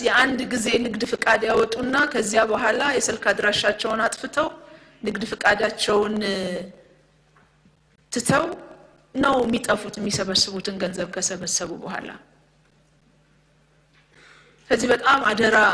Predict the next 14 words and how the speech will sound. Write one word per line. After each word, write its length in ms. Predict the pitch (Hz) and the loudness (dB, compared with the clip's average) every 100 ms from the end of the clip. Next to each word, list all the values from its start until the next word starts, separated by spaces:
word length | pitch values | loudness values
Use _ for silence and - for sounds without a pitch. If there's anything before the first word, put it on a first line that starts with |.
| 208 | 2
ማለት 320 | 202 202 208 | 2 2 0
እፈልጋለሁ። 800 | 202 202 185 185 - 147 - 71 - - - - - - - _ _ _ _ - _ _ _ _ _ _ _ _ _ _ _ _ _ - | -4 -2 -2 -4 -4 -4 -4 -10 -12 -20 -20 -20 -20 -20 -20 _ _ _ _ -20 _ _ _ _ _ _ _ _ _ _ _ _ _ -8
ብዙ 160 | 220 247 262 | 0 2 4
ዜጎች 480 | 233 - 208 202 - - - | 4 4 0 -4 -2 0 2
የማይናማር 600 | 196 196 208 208 220 214 | 2 2 2 4 2 2
ላይ 140 | 208 | 0
የተነሳውን 640 | 196 208 208 - 220 220 226 | 0 -2 -2 0 0 0 -2
ጥያቄ 360 | 226 220 220 247 262 | 0 2 2 0 -2
ጨምሮ 360 | - 254 254 311 277 | -2 -4 -2 -2 -2
ህገወጥ 520 | 208 - 262 262 269 220 | -2 2 4 4 0 -4
በሆነ 300 | 214 214 214 | -2 -2 -4
መንገድ 380 | 233 240 262 339 - | -4 -4 -2 -4 -2
ሄደው 360 | 208 240 262 285 - - - - | -2 0 -2 -4 -12 -20 -20 -10
የገጠማቸው 920 | 220 202 214 - 233 226 220 - 226 | -2 0 0 0 -2 0 -4 -4 -2